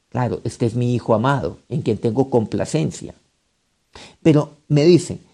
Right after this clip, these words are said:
que el Espíritu Santo descendió sobre él en forma de paloma. El Hijo amado es aquel que es lleno de Dios, que es lleno del Espíritu Santo.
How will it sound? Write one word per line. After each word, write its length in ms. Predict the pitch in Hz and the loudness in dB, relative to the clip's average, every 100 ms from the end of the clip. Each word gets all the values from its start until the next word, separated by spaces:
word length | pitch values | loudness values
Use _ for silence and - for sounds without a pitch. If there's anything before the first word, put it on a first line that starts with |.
| _ - | _ 0
que 100 | 123 | 2
el 80 | |
Espíritu 460 | 113 - 170 156 151 | 0 0 0 2 0
Santo 300 | 139 139 156 | -2 0 0
descendió 580 | 143 - 101 123 143 - _ _ _ _ | 0 0 0 2 0 -4 _ _ _ _
sobre 420 | _ 117 104 110 | _ -2 0 0
él 160 | 123 - | 0 -2
en 160 | 127 113 | -4 -2
forma 340 | 139 127 90 | -2 -2 -4
de 120 | 87 | -10
paloma. 360 | - 78 69 - _ _ _ _ _ - | -12 -12 -12 -14 _ _ _ _ _ 2
El 120 | 139 | 4
Hijo 180 | 156 170 | 4 4
amado 220 | 160 160 | 4 2
es 120 | - | 0
aquel 340 | 143 160 143 | 0 0 0
que 140 | - 156 | 4 4
es 120 | 123 | 4
lleno 300 | 147 185 139 | 4 4 4
de 140 | 95 | 0
Dios, 400 | 104 117 - - - | -2 -4 -8 -14 -4
que 140 | 135 120 | 0 2
es 180 | 110 | 2
lleno 460 | 120 170 185 120 - - | 4 6 6 2 -4 -4
del 280 | 120 107 | 0 0
Espíritu 760 | 110 - - 170 165 156 156 - - | -2 -4 2 2 2 -4 -8 -8 -16
Santo. 560 | - - 98 - - | -14 -10 -10 -10 -18